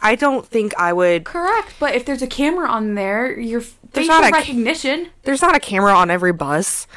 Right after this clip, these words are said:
Speaker 2: There's cameras on street corners that could see you getting on the bus.
Speaker 1: Uh, is there a camera on the street corner in our towns?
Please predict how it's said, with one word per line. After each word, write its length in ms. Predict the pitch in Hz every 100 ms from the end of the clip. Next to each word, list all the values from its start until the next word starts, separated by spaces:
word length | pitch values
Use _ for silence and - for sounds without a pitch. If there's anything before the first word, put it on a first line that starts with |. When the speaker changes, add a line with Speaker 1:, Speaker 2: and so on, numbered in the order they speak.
| - _
Speaker 2:
There's 460 | 233 185 202 262 254
cameras 360 | 269 226 226
on 120 | 220 202
street 280 | - 294
corners 560 | - 277 269 294 - - _ - - - -
that 140 | 220
could 140 | 233
see 160 | - 226
you 100 | 262
getting 220 | 277 254
on 80 | 226
the 40 | 214
bus. 520 | 202 254 277 - - - -
Speaker 1:
Uh, 260 | 170 165
is 120 | 170 175
there 120 | 175
a 60 |
camera 280 | 170 185 180
on 60 | 175
the 60 | 175
street 320 | - 180 -
corner 520 | - 190 185 185 180
in 260 | - 175 170
our 160 | - 185
towns? 540 | 240 247 302 - -